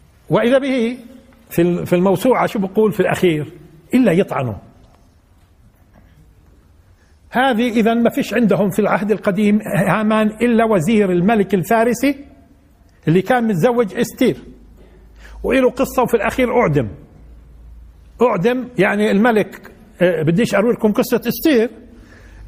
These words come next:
آه، الملك الفارسي، طبعا جميلة أستير، وبتعرفوا الجمال سلطان، مش بس الملك سلط-، سلطان، ومرات في سلطان بحكم السلطان. ها؟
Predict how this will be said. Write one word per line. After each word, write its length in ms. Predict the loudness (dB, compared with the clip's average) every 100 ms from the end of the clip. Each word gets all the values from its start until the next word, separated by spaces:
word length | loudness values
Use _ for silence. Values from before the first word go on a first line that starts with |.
| -2
آه، 240 | 0 0 0
الملك 540 | 2 2 0 -2 -2
الفارسي، 760 | 0 0 2 2 0 0 0
طبعا 220 | 0 -2 0
جميلة 380 | 2 2 0
أستير، 320 | -2 -4 -6 -6 -16 -20 -18 -14 -6
وبتعرفوا 540 | 0 0 0 -2 -4 -8 -10
الجمال 460 | -6 -2 0 2 0
سلطان، 460 | -2 0 0 -2 -6 -18 -20 -20 -10 -4
مش 140 | 0
بس 120 | 0 0 0
الملك 360 | 2 2 -2
سلط-، 380 | -2 -2 -2 -8
سلطان، 520 | -6 -6 -2 -4 -4 -12 -20 -20 -20 -18 -2
ومرات 380 | 0 2 0 -2
في 100 | -4
سلطان 380 | -2 0 0 -2
بحكم 260 | -4 -2
السلطان. 480 | -2 -2 -2 -2 -4 -8 -20 -20 -20 _ -10 -4
ها؟ 160 | -4